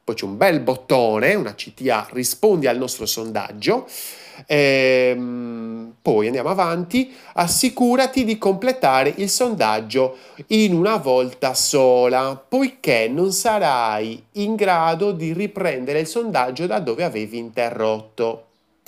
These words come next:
Grazie per l'aiuto, Gayatri G. punto, vabbè, G. punto, come se io mi firmassi Lorenzo P. punto, vabbè, vabbè, MailChimp Research.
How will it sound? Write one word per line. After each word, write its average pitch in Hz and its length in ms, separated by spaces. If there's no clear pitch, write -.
Grazie 240 300
per 123 180
l'aiuto, 101 800
Gayatri 117 800
G. 117 320
punto, 98 680
vabbè, - 240
G. 110 340
punto, - 540
come 117 160
se 117 100
io 123 40
mi 110 60
firmassi 107 440
Lorenzo 110 520
P. 117 280
punto, 95 520
vabbè, 95 360
vabbè, - 220
MailChimp 196 500
Research. - 800